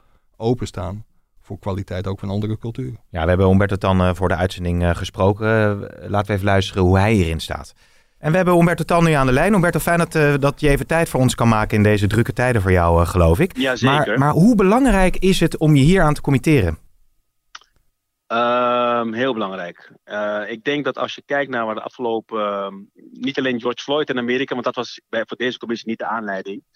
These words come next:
Speaker 3: De aanleiding ligt in november bij Mendes Morera. Eh, eh, Den Bosch tegen Excelsior vorig jaar. En wat je toen zag, heel veel verontwaardiging, terecht, en heel veel, eh, verdriet bij de speler zelf.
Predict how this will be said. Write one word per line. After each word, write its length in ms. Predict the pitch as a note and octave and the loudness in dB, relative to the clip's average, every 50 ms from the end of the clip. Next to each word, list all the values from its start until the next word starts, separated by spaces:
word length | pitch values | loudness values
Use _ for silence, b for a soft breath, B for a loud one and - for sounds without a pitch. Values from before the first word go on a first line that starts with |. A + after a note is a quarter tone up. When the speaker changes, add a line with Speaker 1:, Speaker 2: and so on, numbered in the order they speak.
| b b b b b b b b | b b b b b b b b
Speaker 3:
De 80 | - A2+ | -10 -8
aanleiding 400 | G#2+ A2+ B2+ A#2+ A2+ G#2+ G#2+ G2+ | -6 -6 -4 -4 -6 -6 -6 -10
ligt 160 | G#2 F#2 - | -12 -12 -12
in 100 | A2+ G#2 | -10 -8
november 560 | A2+ A2 G#2 - B2+ C#3 C#3 A2+ F#2+ F2+ F2+ | -8 -8 -6 -4 -4 -4 -4 -4 -8 -10 -12
bij 220 | F2+ F#2+ F#2+ F#2+ F#2+ | -10 -10 -12 -12 -12
Mendes 320 | G2+ G#2 G2+ G2+ G2+ - | -12 -14 -14 -14 -14 -12
Morera. 520 | A#2 A2 A2+ B2+ B2+ A#2 G#2 F#2 F2 E2+ _ _ _ _ _ _ | -10 -8 -6 -4 -4 -4 -6 -8 -12 -16 _ _ _ _ _ _
Eh, 540 | G2+ G2 F#2+ F#2+ F#2+ G2 G2 F#2 F#2 F#2+ F#2 | -18 -14 -14 -12 -14 -14 -14 -16 -16 -18 -18
eh, 60 | F#2 F#2+ | -18 _
Den 200 | - A2 G#2+ G#2 | -12 -12 -12 -10
Bosch 200 | A2+ A2+ G#2+ - | -10 -12 -10 -10
tegen 280 | A#2 G#2 - - A2 | -12 -12 -12 -12 -14
Excelsior 560 | G#2+ - - - G#2 F#2+ F2+ - - G2 F#2 | -14 -14 -14 -12 -12 -12 -12 -12 -14 -14 -14
vorig 280 | - - F#2+ F#2+ G2 - | -14 -12 -14 -14 -14 -12
jaar. 320 | A#2 G#2+ F#2 E2 D#2 D#2 _ _ b b b b b b b b | -10 -10 -10 -10 -10 -14 _ _ b b b b b b b b
En 160 | b G2+ G#2 G#2 | b -12 -10 -10
wat 120 | G#2+ - | -10 -12
je 80 | - - | -12 -10
toen 220 | - D3 C#3+ C#3+ B2+ | -6 -4 -4 -4 -4
zag, 460 | - - A2 F#2+ F#2+ - - - - _ | -4 -4 -4 -4 -6 -8 -14 -20 -20 _
heel 340 | - A2 G2 A#2+ C3+ C3+ B2 | -18 -10 -6 -4 -4 -4 -4
veel 280 | - B2 A#2 A2 G#2 - | -6 -6 -6 -6 -6 -8
verontwaardiging, 880 | - G#2+ G#2+ G2+ - F#2+ F#2 G#2 A2+ B2+ - D#3 E3 F#3+ A3 G#3+ G#3+ _ _ _ _ _ - | -10 -14 -14 -12 -10 -8 -8 -8 -8 -8 -8 -8 -8 -8 -8 -10 -14 _ _ _ _ _ -14
terecht, 500 | - - - - - - - - - - | -12 -10 -8 -8 -10 -10 -14 -18 -20 -20
en 120 | - G#2 G2 | -20 -16 -10
heel 220 | G2+ A#2 A#2+ A2+ | -6 -6 -6 -6
veel, 380 | - - G#2+ G#2 G2+ G2 G2 - | -6 -8 -10 -10 -10 -10 -12 -12
eh, 240 | - F#2+ F#2 F#2 F#2 - | -12 -14 -12 -12 -14 -16
verdriet 300 | - G#2 G#2+ B2 A#2 - | -14 -10 -8 -8 -6 -6
bij 120 | A2 G2 | -8 -10
de 60 | F#2+ | -10
speler 380 | F#2 - - A2+ A2 G#2+ G#2 F2+ | -12 -10 -8 -8 -8 -8 -8 -12
zelf. 400 | - G#2 A2+ E3 G3+ - _ | -12 -10 -10 -10 -12 -14 _